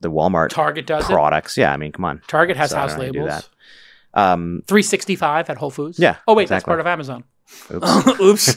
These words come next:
Speaker 1: <laughs>
Speaker 2: But it, you know, it does, it does equal fluidity, and removing friction equals customer delight.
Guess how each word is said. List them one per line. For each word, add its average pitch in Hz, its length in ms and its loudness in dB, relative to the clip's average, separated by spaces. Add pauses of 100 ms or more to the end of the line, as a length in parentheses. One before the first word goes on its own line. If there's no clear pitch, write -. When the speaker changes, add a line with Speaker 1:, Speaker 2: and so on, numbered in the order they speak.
Speaker 1:
<laughs> 139 280 0 (420)
Speaker 2:
But 185 120 0
it, - 120 -10 (100)
you 214 100 -4
know, 214 60 2
it 175 120 0
does, 202 380 0
it 151 140 -8
does 208 300 2
equal 165 680 -2 (340)
fluidity, 208 640 2
and 165 220 -6
removing 156 300 -4
friction 170 420 -4
equals 151 320 -6
customer 156 440 -4
delight. 143 460 -4